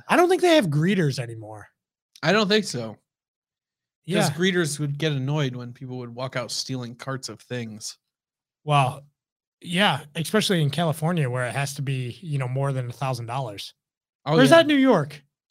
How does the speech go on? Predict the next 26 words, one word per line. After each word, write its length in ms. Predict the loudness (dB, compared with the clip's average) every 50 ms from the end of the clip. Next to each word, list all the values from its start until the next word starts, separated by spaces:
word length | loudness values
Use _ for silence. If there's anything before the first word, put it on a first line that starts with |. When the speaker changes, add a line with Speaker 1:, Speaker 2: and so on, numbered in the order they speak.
| _ _ -18
Speaker 2:
I 120 | -10 0
Speaker 1:
Could 180 | 2 4 6 6
be 80 | 6 6
New 100 | 8 6
York 320 | 6 6 6 6 4 4 2
too. 260 | 2 2 4 4 4
Speaker 2:
It 220 | 4 2 2 0 -2
will 360 | -2 2 2 4 4 4 4
be 200 | 4 4 2 2
New 120 | 0 -4 -10
York. 440 | -14 -14 -16 -16 -18 -20 -20 -16 -8
Speaker 1:
Yeah. 180 | -4 -4 -4 -2
Speaker 2:
'Cause 460 | 0 2 2 2 0 -4 -8 -8 -10 -10
it, 200 | -6 -4 -4 -2 0
every 220 | 0 0 0 0 -4
time 220 | -6 -6 -6 -4
California 540 | -4 -2 -2 -2 -2 -4 -4 -4 -2 -2 -4
does 200 | -4 -8 -10 -8
anything, 640 | -8 -6 -4 -6 -6 -8 -12 -14 -14 -14 -18 -20 _ _ _ -18
Speaker 1:
<sighs> 220 | -18 -14 -8 -2
Speaker 2:
New 60 | 0 2
York 360 | 2 2 2 -2 -4 -8 -10
follows 380 | -8 -6 -6 -6 -6 -10 -10 -10
suit 320 | -8 -6 -6 -6 -6 -10 _ _ _ _ _ _ _ _ _ _
shortly 420 | -12 -8 -6 -6 -6 -6 -6 -8 -8
thereafter. 720 | -8 -8 -8 -6 -6 -6 -8 -8 -10 -10 -14 -14 -14 -14